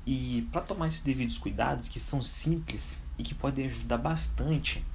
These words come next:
mas só depende de você, pois só o usuário,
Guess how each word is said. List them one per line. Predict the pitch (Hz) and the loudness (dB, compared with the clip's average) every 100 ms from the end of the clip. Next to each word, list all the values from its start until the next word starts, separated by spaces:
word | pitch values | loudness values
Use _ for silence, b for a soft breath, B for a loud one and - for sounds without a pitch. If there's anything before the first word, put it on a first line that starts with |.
| - - - | -6 -8 -8
mas | - 104 | -4 -2
só | 120 | 0
depende | 117 117 160 170 | 0 2 0 0
de | |
você, | 175 175 - 95 80 78 B B B B - | 0 -2 -2 -2 -4 -6 B B B B -2
pois | 110 - | -2 2
só | - 160 | 2 4
o | 208 | 2
usuário, | 196 180 139 135 156 185 | 2 4 4 6 4 2